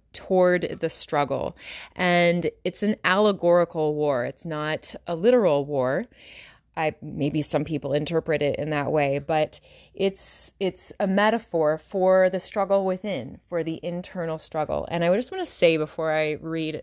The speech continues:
the passages that I was gonna read today, that to me, this is a huge, the main takeaway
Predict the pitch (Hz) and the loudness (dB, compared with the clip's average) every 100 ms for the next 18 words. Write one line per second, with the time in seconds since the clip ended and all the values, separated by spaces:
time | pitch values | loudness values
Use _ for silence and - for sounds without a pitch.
0 | _ 165 151 - _ - 160 160 151 147 | _ -6 -6 -8 _ -8 -6 -4 -4 -2
1 | 151 143 156 151 151 151 139 139 - - | 0 -2 -2 -6 -4 -2 -2 -4 -10 -20
2 | - - 180 180 180 - 180 - 233 _ | -16 -2 2 4 2 -2 -18 -18 -20 _
3 | _ _ - - 247 220 262 302 311 175 | _ _ -6 4 4 6 4 2 0 -4
4 | 202 294 285 - 185 - - 202 190 180 | -4 -2 -4 -4 -6 -8 -10 -8 -6 -6
5 | - _ _ - 185 180 185 185 185 190 | -10 _ _ -6 0 2 4 2 0 -2
6 | 180 170 160 143 123 85 - | -2 -2 -2 -2 -4 -6 -10